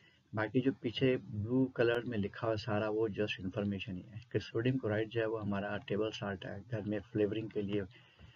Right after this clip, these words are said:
खाने में मोटी जगह पे यूज़ होता है, number one। अ, दूसरा ये कि पुराने ज़माने में मीट जब, अ, रेफ्रिजरेटर्स वगैरह नहीं होते थे तो लोग, अ, गोश्त वगैरह को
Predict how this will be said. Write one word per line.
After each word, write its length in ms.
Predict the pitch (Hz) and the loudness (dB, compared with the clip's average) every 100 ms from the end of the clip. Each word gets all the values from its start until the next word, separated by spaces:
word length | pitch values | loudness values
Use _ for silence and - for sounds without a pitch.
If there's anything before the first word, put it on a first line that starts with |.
| - - | -16 -2
खाने 300 | 110 110 110 | 0 2 0
में 140 | 110 | 0
मोटी 320 | 107 98 113 | 0 -2 2
जगह 180 | 107 107 | 2 2
पे 200 | 104 104 | 0 -2
यूज़ 240 | 101 117 | 0 0
होता 220 | 113 95 104 | 0 0 -2
है, 80 | |
number 300 | 98 98 104 | -2 -2 -4
one। 260 | 101 101 98 - - _ - - _ _ _ - | -4 -6 -6 -12 -20 _ -20 -20 _ _ _ -6
अ, 260 | 117 104 101 | 0 2 2
दूसरा 380 | 104 107 - 113 | 0 0 2 4
ये 200 | 107 104 | 4 2
कि 280 | 110 107 107 131 113 | 4 4 4 -2 -8
पुराने 500 | - - _ 113 117 | -10 -14 _ 4 6
ज़माने 380 | 110 107 104 104 | 4 4 4 2
में 220 | 104 107 | 0 -2
मीट 420 | 104 101 107 107 - - - 110 | -2 0 -2 -4 -8 -16 -8 0
जब, 160 | 104 | 0
अ, 280 | 92 - - 113 | 0 -12 -8 -2
रेफ्रिजरेटर्स 840 | 107 107 110 - 117 104 120 104 | 0 2 2 2 0 2 0 2
वगैरह 220 | 107 104 | 2 2
नहीं 220 | 98 120 | 2 0
होते 240 | 120 98 98 | 0 -2 -4
थे 160 | 98 | -4
तो 100 | 95 | -6
लोग, 280 | 101 104 107 - - - - - _ - | -2 -2 -2 -8 -20 -20 -20 -20 _ -2
अ, 360 | 107 101 98 - - - - 135 | 0 2 0 -6 -6 -6 -6 -6
गोश्त 380 | 131 127 127 123 | 4 4 6 4
वगैरह 200 | 117 110 | 4 4
को 360 | - 117 117 | 4 2 2